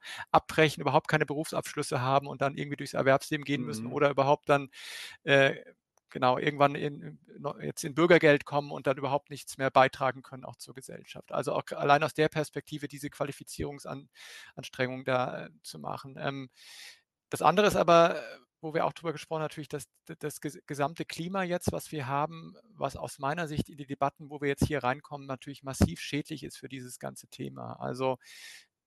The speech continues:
Speaker 1: das wird natürlich wahrgenommen in Deutschland, wenn man sich anguckt, was jetzt zu der Debatte jetzt diese Woche zu diesem schlimmen Wort, wie nennt sich's, Remig-, Migration, was da plötzlich aufkommt. Wenn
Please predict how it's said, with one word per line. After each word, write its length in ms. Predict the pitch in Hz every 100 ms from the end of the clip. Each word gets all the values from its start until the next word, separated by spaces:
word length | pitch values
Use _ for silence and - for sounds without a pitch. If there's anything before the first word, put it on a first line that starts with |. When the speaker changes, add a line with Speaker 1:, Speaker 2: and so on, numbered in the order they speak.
| _
Speaker 1:
das 160 | - -
wird 140 | 156
natürlich 460 | - 156 202 208 -
wahrgenommen 640 | 117 135 135 131 127 123 - _
in 240 | 151 147
Deutschland, 520 | 127 135 156 - 175 156
wenn 120 | 151
man 100 | 143
sich 220 | 147 -
anguckt, 420 | 147 156 156 -
was 160 | 139 -
jetzt 400 | 147 - - - -
zu 160 | -
der 120 | 135
Debatte 340 | 135 135 135 160
jetzt 240 | 139 -
diese 260 | 160 185 151
Woche 260 | 143 151
zu 160 | 143 135
diesem 340 | 131 131 131
schlimmen 380 | 135 143 147 143
Wort, 320 | 139 139 143
wie 120 | 147 151
nennt 160 | 147
sich's, 200 | 151 -
Remig-, 320 | 147 147 143
Migration, 800 | 151 139 135 - - 147 175 165
was 140 | 147 143
da 140 | 156
plötzlich 360 | - 156 147 -
aufkommt. 720 | 147 - - 151 165 170 - - - - - - - - _ _ _ _ -
Wenn 140 | 143